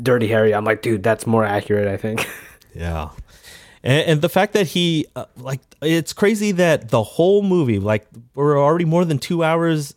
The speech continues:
Speaker 2: into the movie, we actually don't get his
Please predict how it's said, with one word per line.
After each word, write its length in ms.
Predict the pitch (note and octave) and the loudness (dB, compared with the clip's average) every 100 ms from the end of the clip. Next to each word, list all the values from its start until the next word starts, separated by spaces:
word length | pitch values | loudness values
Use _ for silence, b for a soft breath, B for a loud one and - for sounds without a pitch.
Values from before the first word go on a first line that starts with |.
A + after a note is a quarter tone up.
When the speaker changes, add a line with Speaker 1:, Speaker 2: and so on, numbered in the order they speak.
| _ | _
Speaker 2:
into 300 | C#3+ D3+ E3 | -4 -2 -2
the 100 | C#3+ | 0
movie, 460 | C3+ C#3 D#3+ D#3+ - _ _ _ _ _ _ _ - | 0 -2 -4 -6 -10 _ _ _ _ _ _ _ -4
we 240 | A#2 F3+ | 0 2
actually 280 | G3 - F3+ | 2 0 0
don't 320 | B2+ D3 D#3+ | 2 0 -2
get 320 | B2 B2+ B2+ - | -2 0 0 0
his 440 | B2+ A2 G2 | 0 0 -2